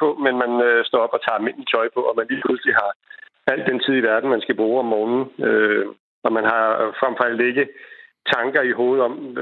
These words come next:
hvad det er, man skal blive bedre til i dag, øh, hvad det er, det næste mål er, man skal, man skal nå at,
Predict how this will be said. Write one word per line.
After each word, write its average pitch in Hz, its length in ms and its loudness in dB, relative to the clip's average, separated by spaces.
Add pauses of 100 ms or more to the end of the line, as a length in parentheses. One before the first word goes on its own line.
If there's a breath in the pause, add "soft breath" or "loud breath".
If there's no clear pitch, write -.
(140)
hvad 123 140 2
det 117 80 2
er, 127 120 0
man 127 100 -4
skal 123 160 -6
blive 117 220 2
bedre 123 180 2
til 127 160 0
i 110 140 0
dag, 113 100 0 (300)
øh, 110 280 2 (240)
hvad 113 160 0
det 113 160 2
er, 120 40 0 (140)
det 117 100 -2
næste 120 320 -2
mål 123 280 0
er, 117 200 -2
man 113 140 -4
skal, 113 180 0 (120)
man 113 80 -2
skal 117 160 -4
nå 117 120 0 (160)
at, 107 60 -2